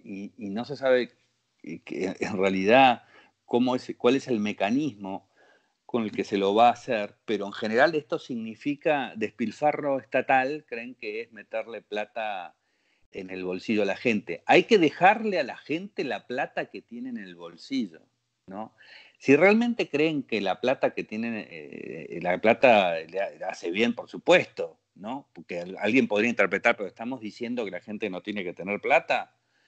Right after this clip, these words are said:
No, no, la gente tiene que tener la propia plata. Es muy diferente tener la propia plata y que te dejen de robar con impuestos e inflación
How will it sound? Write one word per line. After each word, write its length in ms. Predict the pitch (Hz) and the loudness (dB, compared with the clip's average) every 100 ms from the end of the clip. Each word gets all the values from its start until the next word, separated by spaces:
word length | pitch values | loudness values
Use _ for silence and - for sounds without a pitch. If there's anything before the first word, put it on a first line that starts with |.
| _ _ _ - | _ _ _ 2
No, 200 | 131 139 | 4 4
no, 200 | 139 135 | 4 2
la 140 | 98 | 0
gente 340 | - 135 160 | -8 -8 -6
tiene 260 | 143 135 139 | -6 -8 -10
que 80 | 113 | -10
tener 300 | 107 123 135 | -6 -2 0
la 200 | 113 101 | 0 0
propia 480 | 143 170 - 85 - | 0 0 -2 -10 -8
plata. 520 | 95 85 - 78 76 _ _ | -8 -8 -12 -20 -20 _ _
Es 120 | 85 92 | -14 -4
muy 240 | 120 202 | 0 2
diferente 640 | 175 - 120 139 131 107 | 2 2 2 2 0 -4
tener 280 | 92 101 120 | -6 -6 -4
la 200 | 120 107 | -2 -2
propia 340 | 110 120 117 113 | -2 -2 -2 0
plata 460 | 123 123 104 101 | 0 0 -4 -6
y 80 | 92 | -8
que 100 | 90 | -10
te 140 | 92 | -6
dejen 360 | 98 117 117 104 | -6 -6 -8 -6
de 80 | 95 | -6
robar 440 | 92 95 120 117 | -2 2 2 2
con 160 | 101 95 | -4 -8
impuestos 500 | 90 123 120 110 - | -2 -2 -2 -6 -10
e 60 | |
inflación 840 | 107 - 98 - 131 117 104 123 | -16 -8 -8 -4 2 2 2 -4